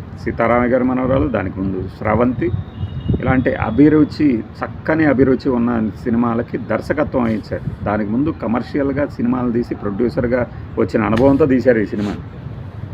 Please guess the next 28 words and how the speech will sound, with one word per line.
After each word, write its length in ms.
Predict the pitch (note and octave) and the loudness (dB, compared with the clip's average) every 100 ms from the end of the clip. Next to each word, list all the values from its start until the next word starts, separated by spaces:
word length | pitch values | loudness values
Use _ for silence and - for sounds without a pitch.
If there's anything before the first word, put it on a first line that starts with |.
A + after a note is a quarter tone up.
| - - - - - - - - - - - - - - - - A2+ | -12 -14 -14 -14 -14 -14 -14 -16 -16 -16 -14 -14 -14 -14 -14 -8 0
ఆయన 640 | B2 C#3+ D3 D#3 A#2+ D#3 - - - - | 2 4 6 4 2 0 -4 -6 -8 -6
సుబ్బరాజు 400 | D3+ F3+ F#3 E3+ | 2 6 6 6
గారి 180 | E3+ D3 | 4 4
కుటుంబం 380 | D3 C#3+ C#3 | 2 4 4
అని 100 | C3 A#2 | 4 0
ఒకటి 320 | - A#2 G2+ | 0 -2 -2
మీకు 240 | A2 A#2 G2+ | 0 0 2
Google-లో 280 | B2+ D3 B2+ | 4 4 4
దొరకదు, 420 | G#2+ A2 - F#2+ | 2 2 2 -2
ఇది 160 | D#2+ - - - - - - G2 | -4 -10 -14 -16 -16 -14 -12 -4
ఆయన 160 | G2 G#2+ | -2 -2
సినిమాల్లో 460 | G#2 A2+ A2 E2+ E2+ - - - - - - | 0 0 0 -2 -10 -12 -14 -14 -14 -14 -8
ఒక 60 | B2 | -4
సినిమా 300 | A#2+ C#3+ D3 | 2 4 6
తీశాడు. 340 | A#2 F#2+ F#2 | 4 2 -4
అందులో 540 | G2+ D3 F3+ C3 B2 G3 - - - - - - - | 0 4 6 8 6 0 -6 -14 -16 -16 -16 -16 -8
తీసిన 240 | - E3 E3 | -4 -2 -2
పాటలు 800 | - C#3 E3+ F#3+ E3+ G#2 C3 G#3 - - - - - - | 0 2 2 4 4 4 0 -2 -6 -16 -16 -16 -16 -8
రాఘవేంద్రరావు 500 | C#3 E3+ F#3+ F#3 E3+ | 0 4 6 6 6
తీసినట్టు 420 | D3 C#3 B2+ A#2+ A2+ | 6 6 4 0 -4
ఉంటాయి, 240 | F2 G2 | -4 -4
అంటే 180 | G#2+ B2 | 0 2
ఆయన 220 | A#2+ C#3 | 4 4
స్టైల్లో 360 | C#3 D3 D#3+ E3 | 4 4 6 6
తీస్తే 280 | C#3+ - | 6 4
ఎలా 140 | C3 A#2+ | 4 4
ఉంటుందా 300 | A2+ F#2 F#2+ | 2 -2 -6
అని. 200 | E2+ | -6